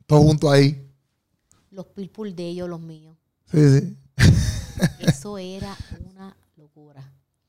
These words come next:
Speaker 2: Ellos comienzan a sacarme en cara porque yo los saqué.
Speaker 1: Ah, ok.
Speaker 2: Todo eso se me viró la tortilla. Porque ellos estaban acostumbrados. Y la que estaba echando para adelante, ¿quién era yo?
Speaker 1: Ajá.
Speaker 2: Ellos no entendían. Me empiezan a pisotear, a criticarme,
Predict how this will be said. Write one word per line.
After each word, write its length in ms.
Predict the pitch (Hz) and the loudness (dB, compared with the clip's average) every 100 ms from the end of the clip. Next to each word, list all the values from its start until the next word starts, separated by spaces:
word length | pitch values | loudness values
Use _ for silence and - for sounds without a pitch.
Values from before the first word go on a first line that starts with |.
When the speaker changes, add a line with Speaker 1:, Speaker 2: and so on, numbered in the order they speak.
| _ _ _ _ | _ _ _ _
Speaker 2:
Ellos 200 | 208 208 | -16 -16
comienzan 440 | 240 233 220 196 | -16 -14 -14 -16
a 60 | 180 | -16
sacarme 360 | 170 165 170 | -16 -16 -16
en 80 | 180 | -16
cara 220 | 196 196 | -14 -16
porque 240 | 170 151 143 | -16 -18 -18
yo 120 | 147 | -18
los 120 | 151 | -18
saqué. 320 | 156 147 135 _ _ _ - _ | -18 -20 -20 _ _ _ -20 _
Speaker 1:
Ah, 120 | 135 135 | -2 0
ok. 100 | 117 113 110 98 _ _ _ _ | 2 2 0 -6 _ _ _ _
Speaker 2:
Todo 120 | - | -20
eso 160 | 170 185 | -20 -20
se 100 | 180 | -18
me 120 | 165 | -16
viró 180 | 156 147 | -16 -16
la 120 | 151 | -18
tortilla. 420 | 160 151 151 151 156 _ _ _ _ _ _ _ | -18 -20 -20 _ _ _ _ _ _ _ _ _
Porque 160 | 165 165 | _ -20
ellos 120 | 160 | -20
estaban 300 | 160 165 160 | -16 -16 -16
acostumbrados. 800 | 156 160 - 160 160 156 156 147 _ _ | -18 -20 -20 -12 -10 -10 -14 -20 _ _
Y 80 | |
la 100 | 165 | -18
que 60 | 165 | -18
estaba 240 | 143 151 | -20 -20
echando 280 | 151 180 175 | -20 -20 -20
para 160 | 175 165 | -18 -16
adelante, 260 | 160 170 - | -16 -12 -12
¿quién 140 | 165 151 | -12 -18
era 180 | 143 135 | -18 -18
yo? 120 | 139 _ | -20 _
Speaker 1:
Ajá. 520 | 131 120 117 120 117 - _ _ - - _ _ _ | 0 2 2 0 -2 -10 _ _ -10 -10 _ _ _
Speaker 2:
Ellos 220 | 185 185 | -14 -14
no 80 | 185 | -16
entendían. 640 | 170 170 165 190 196 160 _ | -16 -16 -18 -20 -20 -20 _
Me 100 | 175 | _
empiezan 380 | 160 156 156 160 | _ -20 -18 -16
a 100 | 160 | -16
pisotear, 800 | 156 - 151 151 156 151 151 156 | -18 -20 -20 -20 -18 -18 -18 -20
a 80 | 151 | -20
criticarme, 1000 | 151 143 143 _ 151 151 156 151 151 | -20 -20 -20 _ -18 -16 -16 -18 -20